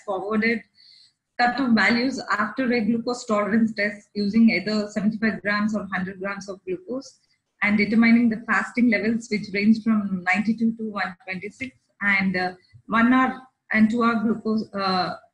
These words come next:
glucose concentrations, which range from one eighty to one ninety, and two hours, which range from one forty to one sixty-five. So what do we follow in India?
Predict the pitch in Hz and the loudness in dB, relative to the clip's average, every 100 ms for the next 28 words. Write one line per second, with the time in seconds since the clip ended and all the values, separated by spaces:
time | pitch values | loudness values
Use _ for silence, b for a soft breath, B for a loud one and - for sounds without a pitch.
0 | 214 226 226 220 - 196 185 220 214 208 | -2 0 2 -2 -2 -2 0 0 0 0
1 | 214 240 254 - 190 190 202 220 226 - | 0 0 0 -4 -6 -4 2 4 2 0
2 | 220 196 185 170 - _ _ _ _ 190 | -4 -4 -6 -8 -14 _ _ _ _ -4
3 | 196 220 226 233 226 220 196 202 202 214 | 2 4 4 0 -2 -2 -2 -2 0 0
4 | 254 254 190 208 226 214 214 214 202 - | -2 -2 -2 -2 0 0 0 -4 -10 -12
5 | 180 202 214 220 - 196 185 170 165 196 | -6 0 2 2 -2 -10 -10 -6 -6 -6
6 | - 202 - - - 381 - 95 92 - | -6 -8 -8 -14 -10 -10 -10 -8 -8 -8
7 | - - 156 - - _ _ _ _ _ | -20 -20 -20 -20 -20 _ _ _ _ _
8 | _ _ _ _ _ _ _ _ _ _ | _ _ _ _ _ _ _ _ _ _
9 | _ _ _ - 285 254 269 285 285 254 | _ _ _ -6 0 2 2 2 4 4
10 | 262 - 202 202 208 190 185 180 165 156 | 4 2 -4 -2 -2 0 0 0 -2 -6